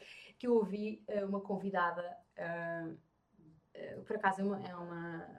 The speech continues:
moça que eu gosto muito, que é a Clara Não. Eh, que é uma ilustradora, e ela também é ativista e não sei o quê, e ela estava, e a Ana Markel perguntou,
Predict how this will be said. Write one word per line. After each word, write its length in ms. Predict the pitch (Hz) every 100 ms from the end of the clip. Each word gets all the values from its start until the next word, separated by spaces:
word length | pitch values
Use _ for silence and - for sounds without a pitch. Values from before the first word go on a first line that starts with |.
| -
moça 340 | 196 185 - 185
que 140 | -
eu 60 | 190
gosto 300 | 180 - 185
muito, 340 | 180 185 -
que 100 | -
é 40 | 185
a 20 |
Clara 280 | - 165 165
Não. 260 | 165 160 - _ _ - - - - - _ _ _ _
Eh, 220 | 233 214 202
que 120 | 220
é 40 |
uma 100 | 214 202
ilustradora, 760 | 196 - 220 214 247 262 226 185
e 60 |
ela 200 | 170 262
também 420 | 254 185 175 175 165
é 40 |
ativista 720 | 160 196 185 254 277 - 190
e 40 |
não 100 | 170
sei 180 | 175 208
o 20 |
quê, 280 | - 247 247 262
e 80 |
ela 140 | 277 285
estava, 460 | - 214 190 202 202
e 120 | 214
a 60 | 208
Ana 120 | 220
Markel 340 | 240 302 294 277
perguntou, 760 | 269 262 302 277 233 226 226